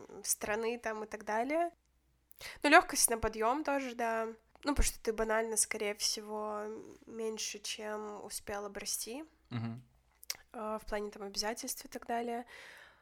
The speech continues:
Speaker 1: И, и, и, и, и, и, и. Про друзей. Я тоже подумала, что молодость для меня это про друзей.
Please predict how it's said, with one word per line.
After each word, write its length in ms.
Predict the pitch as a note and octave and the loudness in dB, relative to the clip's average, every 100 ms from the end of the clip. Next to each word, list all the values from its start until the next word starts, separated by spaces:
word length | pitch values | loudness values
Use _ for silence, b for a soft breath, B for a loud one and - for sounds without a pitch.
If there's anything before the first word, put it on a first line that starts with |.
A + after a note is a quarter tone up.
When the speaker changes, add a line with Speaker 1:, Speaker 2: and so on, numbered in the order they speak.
| B _ _ - | B _ _ -14
Speaker 1:
И, 180 | B3 | -12
и, 200 | A#3+ A#3 A3+ | -12 -12 -14
и, 180 | B3 B3 - | -12 -12 -12
и, 120 | A#3 - | -16 -12
и, 140 | A#3+ A#3+ | -12 -12
и, 400 | - - B3+ C#4+ | -14 -12 -8 -8
и. 60 | C#4+ _ _ - b b b b b b _ _ _ _ _ _ _ _ - _ _ _ _ _ | -10 _ _ -20 b b b b b b _ _ _ _ _ _ _ _ -20 _ _ _ _ _
Про 140 | - C4+ | 4 4
друзей. 680 | B3+ B3+ - F#3+ G3 G#3+ - - - | 4 0 0 -2 -6 -12 -16 -20 -8
Я 180 | A#3 | -6
тоже 240 | G#3 G#3 G#3+ | -4 -6 -8
подумала, 500 | - A3+ F4+ E4 B3 | -8 -4 -2 -2 -4
что 200 | - A3+ | -6 -2
молодость 380 | A#3+ C#4+ A#3+ G#3+ | 0 0 0 -2
для 100 | G#3+ | -2
меня 200 | A3 A3 | -4 -4
это 160 | A3 | -6
про 160 | - G#3 | -12 -12
друзей. 500 | G#3+ G#3 G#3+ - | -10 -10 -10 -12